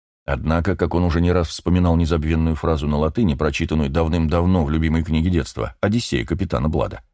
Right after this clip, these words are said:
«Кто предупрежден, тот вооружен». Поэтому прекрасно понимал, что и как ему надо делать дальше, с какой стороны и в каком количестве подстелить соломки, дабы не набить себе шишек.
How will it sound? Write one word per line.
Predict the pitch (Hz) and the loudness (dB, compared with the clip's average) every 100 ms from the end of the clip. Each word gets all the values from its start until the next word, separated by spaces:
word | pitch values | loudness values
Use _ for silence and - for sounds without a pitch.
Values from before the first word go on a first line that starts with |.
| _ _ _ _ _ | _ _ _ _ _
«Кто | - - | -10 -4
предупрежден, | 135 143 127 123 110 123 135 | 0 0 0 0 2 2 2
тот | - 123 - | 0 -2 0
вооружен». | 101 101 92 117 67 - _ _ _ _ _ _ - | 0 2 2 2 0 -4 _ _ _ _ _ _ -2
Поэтому | 87 101 110 104 | 0 2 2 2
прекрасно | 110 120 127 - 104 | 2 2 0 0 0
понимал, | 110 104 92 73 | 2 4 2 0
что | - 104 | 0 2
и | 98 | 2
как | 101 87 | 2 2
ему | 92 95 | 2 2
надо | 95 87 | 2 2
делать | 90 90 80 | 2 2 2
дальше, | 80 113 92 95 | 4 4 2 -2
с | 92 | -2
какой | 85 87 127 | -2 0 -2
стороны | - 98 95 107 | 0 0 2 4
и | 107 | 2
в | |
каком | - 85 104 | 0 2 2
количестве | 90 95 87 85 90 | 2 0 0 -2 -2
подстелить | 85 87 - 90 82 | 0 -2 -2 -2 -2
соломки, | - 73 71 104 139 147 131 - _ _ - | -2 -2 0 2 0 0 -2 -4 _ _ -4
дабы | 113 107 | -2 2
не | 104 | 2
набить | 87 87 95 | 2 2 -2
себе | 78 73 | -2 -4
шишек. | - - - - | -4 -4 -8 -10